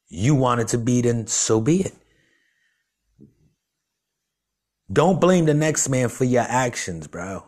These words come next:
For real. And that's what America's built on. Not taking full responsibility of their own actions. Because an American individual, one individual person is smart,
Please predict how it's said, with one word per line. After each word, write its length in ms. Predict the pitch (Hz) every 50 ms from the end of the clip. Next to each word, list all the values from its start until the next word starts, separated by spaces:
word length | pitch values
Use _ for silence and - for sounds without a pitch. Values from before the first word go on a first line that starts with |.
| _ _
For 200 | - - 101 101
real. 400 | 117 127 123 110 98 73 - _ - - - _ _ _ _ _ _ _ _ _ _ _ _ _ _ _ _ _ _ -
And 120 | 117 127
that's 220 | 143 147 151 - -
what 100 | 160 143
America's 480 | 127 131 135 135 131 123 - 120 107
built 440 | 92 85 - 127 131 123 - - -
on. 240 | 87 76 65 58 - - - _ _ _ _ -
Not 520 | - 78 87 107 123 135 135 - - -
taking 380 | - - 131 110 - 117 104 98
full 280 | - - - 135 120
responsibility 880 | 107 107 98 - - 113 104 98 - 104 87 82 104 104 98 95 92 87
of 160 | 90 85 -
their 260 | 85 98 95 87 85
own 280 | - 107 107 98 92 90
actions. 600 | 98 104 104 98 - - - 80 69 65 - - _ _ - - - - - -
Because 320 | - 117 110 - 117 104 104
an 120 | 110 104
American 500 | 98 110 127 143 160 165 151 - 156 156
individual, 720 | 143 147 131 123 104 98 127 143 131 95 87 71 67 57 -
one 300 | 80 92 117 147 180 208
individual 520 | 220 208 202 180 185 190 156 165 156 151
person 380 | 151 - 151 151 131 - 123 117
is 100 | 95 -
smart, 560 | - - - - 143 160 147 117 82 - -